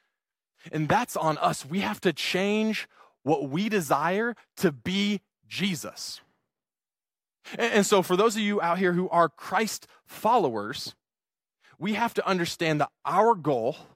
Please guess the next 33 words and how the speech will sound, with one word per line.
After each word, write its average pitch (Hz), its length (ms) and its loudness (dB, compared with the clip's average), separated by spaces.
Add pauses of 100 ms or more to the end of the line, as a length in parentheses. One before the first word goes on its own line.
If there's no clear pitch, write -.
(420)
is 165 180 2
not 175 300 2
for 190 120 4
people 175 320 -2
to 170 140 2
follow 151 560 4
us. 117 340 -2
It's 151 160 -2
for 180 120 0
people 185 240 -4
to 190 140 -2
follow 175 580 0 (340)
Christ. - 580 -6 (920)
But 143 160 0
for 156 160 -2
people 202 320 -4
to 190 120 6
get 165 140 0
a 135 80 -6
good 147 640 2
picture - 360 -6
of 127 160 -10 (100)
who 233 240 -2
Jesus 175 520 -2
is, 107 300 -6 (280)
we 180 560 -2 (120)
have - 360 -4
to 185 80 -6
be 156 160 -2
as 139 140 -4
close - 640 -2 (300)
to 160 100 -2
him 165 480 -2